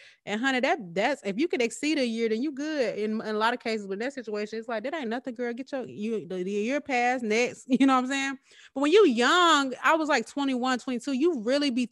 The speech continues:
thinking that stuff finna be all in for life. It's so crazy and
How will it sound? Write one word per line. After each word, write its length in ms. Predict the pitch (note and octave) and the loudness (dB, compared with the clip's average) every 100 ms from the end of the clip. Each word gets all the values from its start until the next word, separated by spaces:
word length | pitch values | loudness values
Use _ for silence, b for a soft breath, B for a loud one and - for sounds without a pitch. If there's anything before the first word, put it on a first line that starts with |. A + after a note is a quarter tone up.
| - | -4
thinking 300 | C4+ C4 B3 | -4 -2 -2
that 160 | A3 | -4
stuff 280 | - B3 B3+ | -2 -4 -2
finna 180 | A#3+ A3+ | -4 -6
be 120 | A3+ | -6
all 340 | - G#3 A3+ A3 | -2 0 2 0
in 160 | A3+ A3 | -2 -2
for 160 | G#3 | -4
life. 340 | F3+ F3+ G#3+ G3 | -6 -2 -2 -2
It's 160 | G#3+ - | -6 -4
so 180 | D4+ | -4
crazy 560 | B3+ - A#3 B3 B3 A#3+ | -4 -6 -4 -2 -2 -6
and 180 | D#3 | -8